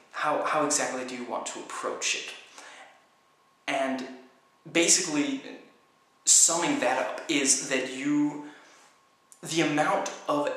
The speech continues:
effort you put into the game is the amount of enjoyment that you get out of the game.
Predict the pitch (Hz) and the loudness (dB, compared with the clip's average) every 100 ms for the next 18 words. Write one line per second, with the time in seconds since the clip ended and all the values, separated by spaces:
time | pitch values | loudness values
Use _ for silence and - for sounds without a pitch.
0 | - 151 151 143 143 147 - 160 147 143 | -2 0 0 -4 -6 -8 -8 -8 -6 -2
1 | 131 147 - 165 156 151 160 160 - 143 | 0 0 -2 -6 -6 -8 -10 -10 -4 -4
2 | 143 139 131 127 127 123 131 120 - 131 | -4 -4 -2 0 -2 -4 -6 -4 -2 0
3 | 165 143 123 131 - 131 - - 127 127 | 2 2 -2 -4 -6 -8 -8 -6 -4 -4
4 | - 131 143 - 143 - - - 117 101 | -4 -2 -2 -4 -6 -8 -10 -10 -10 -10
5 | 98 | -12